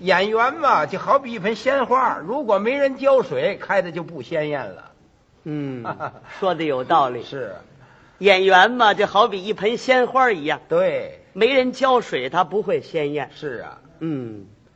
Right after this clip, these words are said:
Speaker 2: 我说您这么水灵呢。
Speaker 1: 这，这，这，这，这什么话？您这像话？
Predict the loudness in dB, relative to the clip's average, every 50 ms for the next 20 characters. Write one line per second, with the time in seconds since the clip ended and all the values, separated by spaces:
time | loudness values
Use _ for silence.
0 | _ _ _ _ _ -4 0 0 0 0 0 -2 -4 -4 -2 -2 -6 -4 -4 -4
1 | -4 -4 -6 -6 -2 -4 -4 -4 -4 -2 -2 0 0 -2 -6 -8 -10 -14 -18 -16
2 | -14 -12 -10 -8 -6 -6 -4 -4 -4 -4 -4 -4 -6 -6 -6 -8 -8 -8 -8 -8
3 | -6 -4 -6 -6 -4 -4 -6 -4 -4 -4 -4 -4 -6 -6 -6 -6 -6 -6 -6 -8
4 | -8 -8 -6 -6 -6 -6 -4 -6 -4 -6 -6 -6 -6 -6 -6 -4 -4 -4 -4 -2
5 | -2 -2 -2 -2 -2 -2